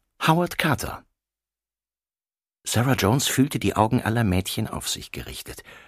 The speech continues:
Die Mädchen erwarteten irgendeine Reaktion. Ein halbwüchsiger Junge in einer Dame School?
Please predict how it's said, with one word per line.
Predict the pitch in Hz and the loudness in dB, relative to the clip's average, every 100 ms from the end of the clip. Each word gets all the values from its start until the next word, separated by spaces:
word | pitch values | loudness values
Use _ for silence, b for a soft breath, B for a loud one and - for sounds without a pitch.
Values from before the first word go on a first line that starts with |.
| B B _ - | B B _ -6
Die | 87 | -2
Mädchen | 67 82 - 107 107 | -2 -2 0 0 2
erwarteten | 80 - 82 110 - 98 - | 0 -2 -2 -2 0 -2 0
irgendeine | 127 - 156 - 117 117 | -2 0 -4 -2 -2 -2
Reaktion. | 117 104 - - 151 85 64 B B B B B B _ _ | -2 -6 -6 -6 -4 -4 -6 B B B B B B _ _
Ein | - 82 - | -2 0 0
halbwüchsiger | 104 - - - - 104 90 | 0 0 -2 -4 0 0 0
Junge | 85 107 143 | 0 0 2
in | 107 | 0
einer | - 82 78 | 0 -2 -4
Dame | 71 76 76 92 | -6 -6 -4 -2
School? | - - 139 160 | -4 -6 -8 -8